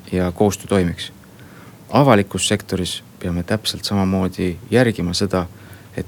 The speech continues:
tööle võetavate inimeste taust oleks puhas, et see ei tooks kaasa mainekahju, usaldusväärsuse kadu, mis võib olla tekkiv siis, kui tööle tulija taust on näiteks kohtulikult karistatud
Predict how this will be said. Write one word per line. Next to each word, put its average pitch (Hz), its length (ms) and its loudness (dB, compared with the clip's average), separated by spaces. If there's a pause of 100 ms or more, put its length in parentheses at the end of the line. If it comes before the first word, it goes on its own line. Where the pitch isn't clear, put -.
tööle 123 320 8
võetavate 92 600 -2
inimeste 104 460 0
taust - 440 -2 (200)
oleks 82 220 -6
puhas, 123 440 -2 (880)
et 95 260 0
see 117 300 2 (160)
ei 101 100 0
tooks 104 360 0
kaasa 90 400 -4
mainekahju, 101 600 0 (720)
usaldusväärsuse 92 920 -2
kadu, 113 340 0 (880)
mis - 720 0
võib 101 320 4
olla 92 640 2
tekkiv 92 600 0 (400)
siis, - 440 0
kui 104 360 2 (880)
tööle 95 300 0
tulija 98 340 2
taust 101 540 0
on 85 340 0
näiteks 95 760 -4
kohtulikult - 460 -4
karistatud - 640 0